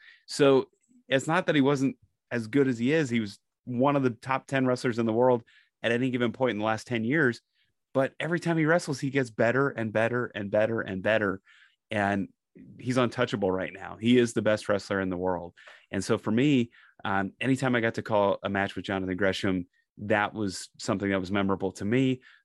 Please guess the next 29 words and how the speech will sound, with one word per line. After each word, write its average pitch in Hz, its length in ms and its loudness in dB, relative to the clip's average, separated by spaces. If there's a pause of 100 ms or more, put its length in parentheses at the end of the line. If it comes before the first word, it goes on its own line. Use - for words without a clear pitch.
The 104 80 -2
ones 123 240 2
that 123 80 -2
stick 117 320 -4
out, 107 320 2 (160)
uh, 95 380 -2
him 127 200 0
versus 110 260 -2
Mike 101 260 -2
Bennett, 131 380 0 (220)
uh, 98 220 -4
for - 140 -8
the 95 60 -4
pure 123 220 0
title 110 280 2
at 101 80 -2
Best 104 240 -4
in 107 60 -4
the 98 60 -2
World, 101 420 0 (360)
um, 95 260 -4
him 127 260 0
versus 120 300 0
Dragon 107 460 0
Lee 131 220 2
right 104 280 0
before 107 340 -4
Final 101 320 -2
Battle, 120 480 0